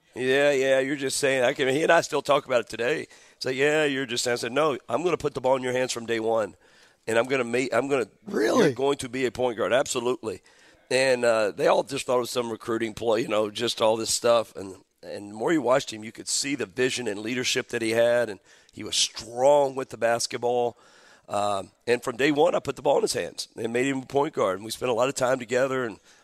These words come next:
Speaker 1: watched the film doing different things to, to, to learn that position, 'cause that's not necess-, that's not, he never really played point guard ever. And,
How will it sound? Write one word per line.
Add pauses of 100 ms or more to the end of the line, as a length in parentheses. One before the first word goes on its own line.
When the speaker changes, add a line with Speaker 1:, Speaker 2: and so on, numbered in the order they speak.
Speaker 1:
watched
the
film
doing
different
things
to, (440)
to,
to
learn
that
position,
'cause
that's
not
necess-,
that's
not,
he
never
really
played
point
guard
ever. (640)
And,